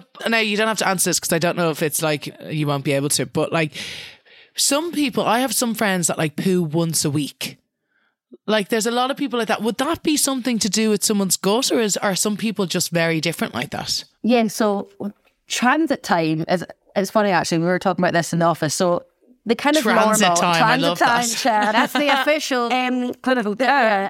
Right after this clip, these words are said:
Speaker 2: you know, so anywhere, the, I'm doing normal and kind of abbreviated comments here, but the, anywhere from three times a day to once every three days is considered normal. Um,
Speaker 1: Okay.
Speaker 2: so, yeah, I, I think your normal is obviously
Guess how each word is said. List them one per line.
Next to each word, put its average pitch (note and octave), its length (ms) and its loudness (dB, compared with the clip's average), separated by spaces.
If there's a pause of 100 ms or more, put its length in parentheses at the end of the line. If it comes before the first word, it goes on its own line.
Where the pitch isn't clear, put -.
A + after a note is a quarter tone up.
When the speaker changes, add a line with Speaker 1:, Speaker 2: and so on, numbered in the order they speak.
Speaker 2:
you C4+ 100 2
know, G#3+ 140 2
so G3 180 -2
anywhere, C#4+ 580 2 (240)
the, A3+ 280 0
I'm G3 240 2
doing G3 220 0
normal F3+ 340 2
and E3+ 140 0
kind E3+ 160 0
of E3 100 -2
abbreviated - 560 -2 (140)
comments F3+ 240 0
here, F3+ 160 2
but E3+ 200 2 (420)
the, G#3 380 0 (220)
anywhere C4 380 2
from G#3+ 160 -2
three B3 240 0
times G#3 340 0
a F#3+ 60 -2
day F#3+ 300 0
to A3 140 -2
once F#3 340 0
every E3+ 240 0
three E3+ 280 -4
days D3 380 0
is - 180 -2
considered D#3 540 -2
normal. D#3 460 2 (520)
Um, F#3 260 4
Speaker 1:
Okay. F3+ 220 -2 (240)
Speaker 2:
so, F#3+ 600 0 (440)
yeah, G3+ 460 2
I, B3+ 100 4
I - 40 0
think C#4+ 340 2
your A3+ 300 2
normal G3+ 320 2
is F#3 80 -2
obviously F3+ 220 -2